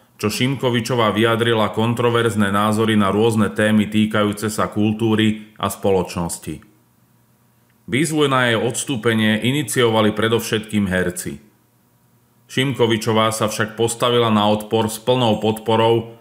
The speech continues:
nielen od svojho stranického šéfa Andreja Danka, ale taktiež za ňou stoja aj bežní občania Slovenska. V centre Bratislavy sa konala dokonca aj demonštrácia na podporu Šimkovičovej.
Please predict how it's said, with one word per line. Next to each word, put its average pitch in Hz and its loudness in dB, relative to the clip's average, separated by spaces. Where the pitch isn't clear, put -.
nielen 135 0
od 107 -2
svojho 107 0
stranického 113 -2
šéfa 110 2
Andreja 107 2
Danka, 101 -2
ale 120 0
taktiež 143 -2
za 131 2
ňou 113 0
stoja 123 2
aj 107 2
bežní 113 0
občania 104 -2
Slovenska. 87 -4
V - -20
centre 131 0
Bratislavy 113 0
sa 107 -2
konala 120 2
dokonca 113 0
aj 104 0
demonštrácia 113 0
na 104 2
podporu 104 -2
Šimkovičovej. 87 -2